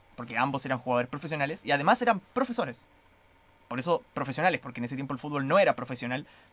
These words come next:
en Chile al menos, y ellos eran profesores, por lo tanto es un club formado por profesionales. O sea, es un club importante. Es el club más popular de Chile y que transversalmente cruza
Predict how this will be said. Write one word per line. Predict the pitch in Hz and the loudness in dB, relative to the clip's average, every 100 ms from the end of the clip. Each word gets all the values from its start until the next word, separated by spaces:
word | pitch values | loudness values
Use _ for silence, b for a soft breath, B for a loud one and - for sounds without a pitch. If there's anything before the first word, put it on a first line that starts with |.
| _ | _
en | - 127 - | -6 -4 -2
Chile | 147 139 | 0 0
al | |
menos, | 139 147 175 b b b _ _ _ - | 0 -2 -8 b b b _ _ _ -8
y | 127 123 123 | -4 -2 0
ellos | 139 151 | -2 -2
eran | 156 147 | 0 0
profesores, | - 143 139 160 156 | -2 -6 0 0 0
por | 180 - | -4 -8
lo | 131 | -4
tanto | 147 156 | -2 -2
es | |
un | 147 | -4
club | 135 170 - - | -4 -8 -8 -14
formado | - 123 123 196 247 143 | -10 -4 6 6 6 2
por | 131 123 | -2 -6
profesionales. | 127 127 120 120 117 92 - - - | -6 -4 -2 -2 -2 -6 -20 -20 -12
O | 135 | -4
sea, | 123 | -4
es | 123 - | -4 -8
un | 123 | -12
club | 123 127 139 - - | -8 -8 -8 -14 -16
importante. | 120 - - 110 - - B B B | -12 -10 -10 -12 -16 -20 B B B
Es | - | 2
el | 233 | 4
club | 208 202 | 2 2
más | 202 220 233 - | 8 8 8 2
popular | - 170 180 185 | -2 0 2 2
de | 175 | 0
Chile | - 190 196 - - - | -4 -4 -6 -10 -18 -8
y | 156 | -4
que | 160 160 - | 0 0 0
transversalmente | 156 156 151 147 180 185 185 175 | -2 0 0 2 2 0 -2 -6
cruza | - 196 208 - 175 | -4 2 6 8 6